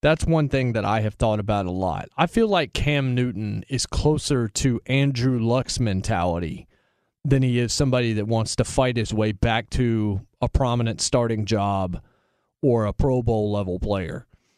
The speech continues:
I don't know that Cam Newton understand-, Cam Newton is a guy that was so successful for so long at so many different levels, despite some setbacks, some that he caused himself and, you know, some that happened around him.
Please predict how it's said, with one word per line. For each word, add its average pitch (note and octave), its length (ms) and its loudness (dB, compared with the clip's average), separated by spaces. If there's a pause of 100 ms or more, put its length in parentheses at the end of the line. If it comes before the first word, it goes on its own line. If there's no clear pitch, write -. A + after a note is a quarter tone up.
(360)
I D#3 80 4
don't F#3+ 160 4
know F3+ 140 4
that D#3 160 -4
Cam C#3 360 0
Newton B2+ 300 0
understand-, B2+ 800 -2
Cam F#3 260 2
Newton F3 240 2
is C3 140 -2
a B2+ 80 0
guy A2 540 0
that A2+ 120 -2
was G2 140 -4
so C#3 280 0
successful G#2 760 -4
for A2 140 -8
so - 280 2
long F#2 500 0
at G2+ 160 -4
so C#3 240 2
many D#3 200 2
different C3 320 -2
levels, F#2+ 280 -2
despite F#3+ 520 -2
some D#3+ 160 0
setbacks, A#2 560 -2
some D#3 240 2
that E3 100 -2
he D#3 60 -2
caused C#3 340 -2
himself B2+ 460 -2
and, A#2 280 -2
you C#3 100 0
know, A#2+ 100 2
some C#3 260 0
that B2+ 80 2
happened C3+ 320 0
around A2 380 0
him. G2+ 200 -2